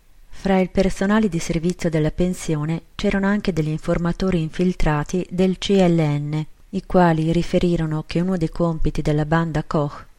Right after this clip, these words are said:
era di ottenere, mercé torture e intimidazioni, la conversione al nazismo di qualche partigiano tremebondo e senza fede, che sarebbe divenuto pericoloso strumento di spionaggio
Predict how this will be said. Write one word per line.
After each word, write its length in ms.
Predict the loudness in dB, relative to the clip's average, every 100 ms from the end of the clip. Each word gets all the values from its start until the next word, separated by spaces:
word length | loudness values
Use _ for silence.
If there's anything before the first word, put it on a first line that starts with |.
| -6
era 220 | 0 2
di 100 | 2
ottenere, 640 | -2 -2 -2 0 0 -2 -6 -4
mercé 480 | -2 0 0 -2
torture 540 | -2 -4 -4 -2 0 0
e 80 | 0
intimidazioni, 1040 | -4 -4 -2 2 2 0 -4 -4 -4 -8 -12 -20 -4
la 180 | 0 0
conversione 720 | 0 0 0 0 0 0 0
al 40 |
nazismo 680 | 0 -2 -4 -6 -6 -6 -6
di 180 | -4 -2
qualche 380 | 2 2 2 -2
partigiano 640 | 0 -2 -2 0 0 0
tremebondo 840 | 0 -2 0 -2 -2 -2 -4 -6 -4
e 120 | -4
senza 400 | -2 -2 -4 -4
fede, 460 | -4 -2 -2 -2 -4 -8 -12
che 120 | -6 -2
sarebbe 460 | 2 4 4 2
divenuto 560 | 0 0 0 0 0 0
pericoloso 640 | 2 0 0 0 0 0
strumento 560 | -2 -2 0 -2 -2 -4
di 120 | -4
spionaggio 800 | -4 -2 0 0 -2 -2 -4